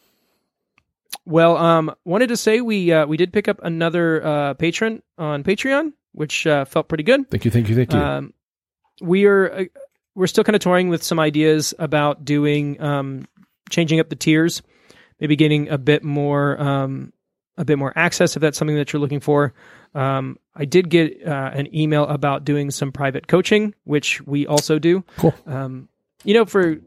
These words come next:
Speaker 1: we've done the band coaching episodes, and if those are things that you're interested in, let us know. Hit us up on, uh, the Facebook group or, uh, coverbandconfidential at gmail dot com. But there's some people who don't necessarily want their,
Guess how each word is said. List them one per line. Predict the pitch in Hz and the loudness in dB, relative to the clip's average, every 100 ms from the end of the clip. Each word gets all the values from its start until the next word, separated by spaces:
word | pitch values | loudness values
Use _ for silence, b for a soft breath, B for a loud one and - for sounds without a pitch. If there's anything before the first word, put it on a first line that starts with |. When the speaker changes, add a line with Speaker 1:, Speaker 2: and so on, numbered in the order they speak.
| - - | -20 -6
Speaker 1:
we've | 175 160 | -2 2
done | 180 170 | 2 4
the | |
band | 156 202 190 | 2 2 2
coaching | 175 - 156 143 | 0 2 -2 -2
episodes, | 185 175 - 139 139 - | -4 -4 -2 -2 -2 -4
and | 160 | -4
if | 165 | 2
those | 226 233 214 | 2 2 0
are | 190 | 0
things | - 190 175 | 0 -2 0
that | |
you're | 151 151 | -4 -4
interested | 180 170 - 147 | -6 -8 -2 0
in, | 147 | 2
let | 147 | 0
us | 160 | 0
know. | 160 147 147 | 2 0 2
Hit | 147 | 0
us | 147 | 0
up | 147 - | -2 -4
on, | - 143 139 139 135 - | -8 -6 -4 -6 -10 -8
uh, | 139 135 | -6 -6
the | 127 | 0
Facebook | 196 - 170 | 0 2 0
group | 160 160 - B B B B | 2 2 0 B B B B
or, | 143 143 139 | -2 0 2
uh, | 135 | 0
coverbandconfidential | 131 143 143 139 135 139 139 135 135 131 | 0 -2 0 -2 -2 -6 -4 -6 -6 -8
at | |
gmail | 127 131 127 | -6 -8 -8
dot | 127 120 | -10 -10
com. | - 175 170 147 _ _ _ _ _ _ _ | 2 2 2 -2 _ _ _ _ _ _ _
But | 165 160 151 | 2 4 6
there's | 160 | 4
some | 214 | 4
people | 202 196 | 4 4
who | 156 180 165 - | 4 4 4 2
don't | 165 165 | 0 2
necessarily | 165 - 160 160 | 0 2 2 4
want | 147 147 151 | 2 0 0
their, | 143 143 | 0 0